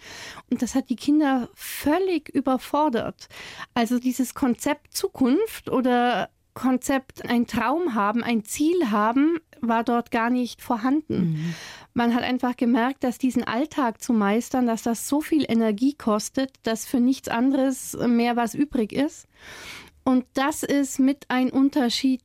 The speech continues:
Speaker 1: der mir sehr viel bedeutet, wenn ich jetzt diese Frage stelle.
Speaker 2: Mhm.
Speaker 1: Denn jetzt nach vier Jahren Schule, wenn ich diese Frage stelle, es haben die Kinder tausende von Antworten. Und ich möchte Ärztin werden und ich möchte Künstlerin werden oder ich möchte mal einen Bauernhof haben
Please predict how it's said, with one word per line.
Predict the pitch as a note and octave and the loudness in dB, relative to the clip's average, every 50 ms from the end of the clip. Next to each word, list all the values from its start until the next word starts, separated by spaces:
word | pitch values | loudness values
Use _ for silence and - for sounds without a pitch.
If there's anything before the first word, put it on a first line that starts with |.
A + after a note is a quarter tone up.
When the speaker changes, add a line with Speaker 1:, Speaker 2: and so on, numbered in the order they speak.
| _ - | _ 0
Speaker 1:
der | B3 A#3+ A#3 | 2 4 4
mir | A#3+ B3 C4 C4 A#3+ | 6 6 4 4 4
sehr | - B3 A#3+ A#3+ | 2 2 2 2
viel | - - B3+ B3 | 0 0 -2 0
bedeutet, | A3 A3+ A3 - G#3+ G#3+ A3 A3 - - A3 G#3 - | 0 0 0 2 2 2 2 0 0 -2 -2 0 0
wenn | A3 G#3 A3 | 0 0 0
ich | - A3 - - | 0 -2 -2 0
jetzt | A#3 A3 A3 A3 - - - | 0 0 0 -2 -6 -6 -6
diese | G#3 G3 - G#3 | -4 -2 -2 -4
Frage | - - G3+ F#3 F#3 G3 - A#3 | -2 -2 0 0 0 -2 -4 -6
stelle. | - - - A#3 A#3 B3 B3+ C#4+ - | -6 -2 -2 0 2 2 2 2 2
Speaker 2:
Mhm. | G3 F3+ G#3 G#3 - - - - - - - - _ _ | 2 2 0 -2 -2 -8 -16 -16 -16 -16 -18 -20 _ _
Speaker 1:
Denn | B3+ B3 B3 B3 B3+ B3+ B3+ B3 B3 | 0 2 2 2 2 2 2 2 2
jetzt | B3 B3+ C#4 D4+ - - - - - | 2 2 0 0 -4 -12 -6 -2 0
nach | B3+ B3 A#3+ B3 B3 - | 0 2 0 -2 -4 -6
vier | - - D4 D4+ C#4+ C4+ | -4 0 2 4 4 4
Jahren | C4 B3 A#3+ A#3+ A#3+ A#3+ A#3 | 4 2 2 2 2 2 0
Schule, | - - E4 E4 D#4 A3+ G3+ A#3 C4+ C#4 - - | 0 -2 0 0 2 2 2 2 0 0 -2 -4
wenn | - - A#3+ A#3 B3 | -2 0 2 2 2
ich | B3 A3 - | 2 0 -4
diese | - - A#3+ A3+ B3 | -4 -4 0 0 0
Frage | A3+ - A3+ A3 A3+ B3 C4+ | 0 0 0 0 0 0 -2
stelle, | C4 - - B3 B3 C4 C#4+ | -4 0 0 2 2 2 2
es | C4+ - | 2 0
haben | A#3+ B3 A#3 A#3 A#3 | 2 2 4 4 2
die | A#3 | 0
Kinder | - - - C4 B3+ A#3+ B3 - | 0 2 2 4 4 2 0 -2
tausende | - - A#3+ B3+ D4+ E4 D4 C#4 A#3+ G#3+ G#3 | -4 -2 0 2 2 4 4 4 4 2 0
von | - A3 G#3+ - | 0 -2 -2 0
Antworten. | - G#3+ A3 - - G#3 F#3 - G#3 - - A#3+ | 0 -2 -2 0 -2 -2 0 0 -2 -2 -4 -2
Und | - - A#3+ A#3 A#3 - - | 0 2 2 2 2 0 0
ich | C4+ C4 - | -2 0 2
möchte | C4 B3 B3 - - A#3+ - | 2 2 2 0 -2 -4 -2
Ärztin | - A#3+ B3 - - - - B3 A#3 A3+ | 0 -2 -2 -4 -4 -4 0 0 2 2
werden | A3 A3 A3 G#3+ A3 A#3 G#3+ | 2 2 2 2 0 0 -2
und | A#3 B3 | -2 -2
ich | A#3+ - | -2 0
möchte | C4 B3 A#3 - - A#3 | 0 0 0 -2 -4 -4
Künstlerin | - - C#4 D#4 D#4 - - A#3+ A3+ A3+ A#3 A#3 A3+ A3+ G#3 | 0 2 2 2 2 0 0 2 2 2 2 2 2 2 2
werden | A3+ A3 A3 A3 A3+ A#3 | 2 2 2 2 0 0
oder | A3+ - - | -2 0 0
ich | A#3 A3+ | 2 2
möchte | C4 B3+ - - C4+ | 2 2 2 2 2
mal | B3+ A#3+ | 2 2
einen | G#3 A#3+ B3+ A#3+ | 2 0 0 0
Bauernhof | - A3+ A#3 D4+ D4+ C4+ B3 A#3+ B3 B3 A#3 A#3 - - | 0 2 2 2 2 2 2 0 0 0 -2 -4 -4 -2
haben | - A#3 A3+ A3+ A3+ - A#3+ | 0 2 2 2 2 0 -2